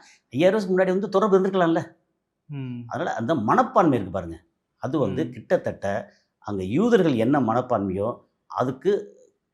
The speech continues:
Speaker 1: கிட்டத்தட்ட ஒரு தொண்ணூறு, தொண்ணூத்தஞ்சு பர்சன்ட் வந்து சேமா தான் இருக்கும் இங்க இருக்கிற பிராமினோட மனப்பான்மையும். அப்போ
Speaker 2: ம்.
Speaker 1: அவங்களுடைய, அஹ், ரத்தம், அவங்க ஜீன், அவங்க டி என் ஏ அப்படி சொல்றதுக்கு வாய்ப்பு இருக்கு.
Speaker 2: ம்.
Speaker 1: யாரையும் இது பழிச்சு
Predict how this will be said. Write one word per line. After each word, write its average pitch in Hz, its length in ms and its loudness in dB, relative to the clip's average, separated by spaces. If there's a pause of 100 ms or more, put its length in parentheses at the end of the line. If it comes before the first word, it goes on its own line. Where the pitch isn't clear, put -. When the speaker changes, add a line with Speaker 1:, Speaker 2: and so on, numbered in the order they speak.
(140)
Speaker 1:
கிட்டத்தட்ட 233 640 4 (100)
ஒரு 123 260 0
தொண்ணூறு, 190 460 2
தொண்ணூத்தஞ்சு 165 480 0
பர்சன்ட் 185 180 -2
வந்து 147 280 -2 (120)
சேமா 190 400 4
தான் 143 140 6
இருக்கும் 214 340 -2 (200)
இங்க 170 240 4
இருக்கிற 170 220 4
பிராமினோட 147 640 4 (380)
மனப்பான்மையும். 98 560 -4 (320)
அப்போ 190 260 2
Speaker 2:
ம். 170 40 6
Speaker 1:
அவங்களுடைய, 165 400 4
அஹ், 120 800 4 (220)
ரத்தம், 143 560 2
அவங்க 131 220 2
ஜீன், 151 520 2 (260)
அவங்க 139 220 2
டி 147 140 4
என் 156 160 8
ஏ 147 100 2
அப்படி 156 320 -2
சொல்றதுக்கு 165 240 2
வாய்ப்பு 156 280 6
இருக்கு. - 180 -6 (220)
Speaker 2:
ம். 143 280 -8
Speaker 1:
யாரையும் 180 440 2
இது 165 100 2
பழிச்சு 208 300 2